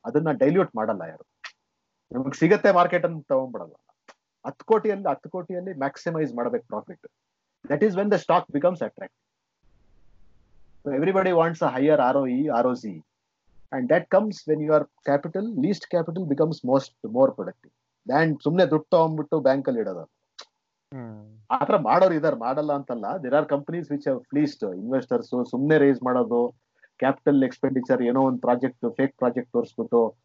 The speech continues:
Speaker 1: ನಮಗೆ ಇಷ್ಟು ಬೇಕು, ಅಷ್ಟು ಬೇಕು ಅಂತ ಸುಮ್ನೆ ಬ್ಯಾಂಕ್ ಅಲ್ಲಿ ಇಡೋದು ಮಾಡೋರು ಇದಾರೆ. But genuine promoters will try to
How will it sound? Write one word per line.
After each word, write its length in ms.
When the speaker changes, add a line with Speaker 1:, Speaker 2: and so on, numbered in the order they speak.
Speaker 1:
ನಮಗೆ 180
ಇಷ್ಟು 180
ಬೇಕು, 320
ಅಷ್ಟು 200
ಬೇಕು 260
ಅಂತ 140
ಸುಮ್ನೆ 280
ಬ್ಯಾಂಕ್ 320
ಅಲ್ಲಿ 120
ಇಡೋದು 420
ಮಾಡೋರು 360
ಇದಾರೆ. 240
But 260
genuine 320
promoters 720
will 180
try 520
to 60